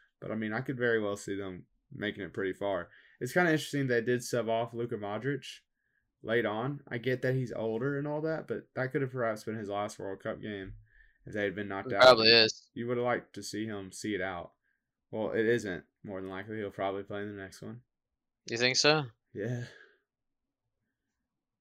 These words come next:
Speaker 2: Dude's old.
Speaker 1: Okay.
Speaker 2: I'm pretty sure he's even spoken about it.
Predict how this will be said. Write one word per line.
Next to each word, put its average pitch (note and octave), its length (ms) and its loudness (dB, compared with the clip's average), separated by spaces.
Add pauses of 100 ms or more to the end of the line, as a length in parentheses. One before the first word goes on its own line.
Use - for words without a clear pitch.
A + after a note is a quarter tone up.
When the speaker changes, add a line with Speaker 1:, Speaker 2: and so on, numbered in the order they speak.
(1700)
Speaker 2:
Dude's A#2+ 280 4
old. A2 320 8 (360)
Speaker 1:
Okay. A2+ 320 -2 (1300)
Speaker 2:
I'm B2 80 6
pretty E3 200 12
sure D#3 180 12
he's C3+ 300 8
even C3+ 380 4
spoken B2+ 380 4
about F#2+ 320 0
it. - 160 -6